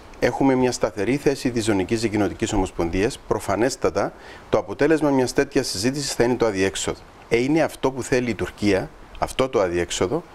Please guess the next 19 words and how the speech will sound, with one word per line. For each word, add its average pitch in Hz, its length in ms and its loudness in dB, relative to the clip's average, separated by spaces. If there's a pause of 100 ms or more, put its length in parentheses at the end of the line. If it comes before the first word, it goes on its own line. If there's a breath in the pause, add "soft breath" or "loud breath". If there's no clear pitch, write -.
(260 loud breath)
για 117 160 2
να 117 80 2
επικαλεστεί 107 760 0 (260)
τερματισμό 107 640 0
της, - 420 -4 (340)
αυτής - 320 -2
της - 200 -2
φάσης 120 320 -2
της 95 160 -6
διαδικασίας, 92 680 2 (360 loud breath)
για 117 100 4
να 113 100 0
προτάξει 143 500 -4
αυτό 139 200 -2
το 135 100 2
οποίο 127 240 2
ο 117 40 2
κύριος 117 240 2
Τσαβούσογλου 98 760 0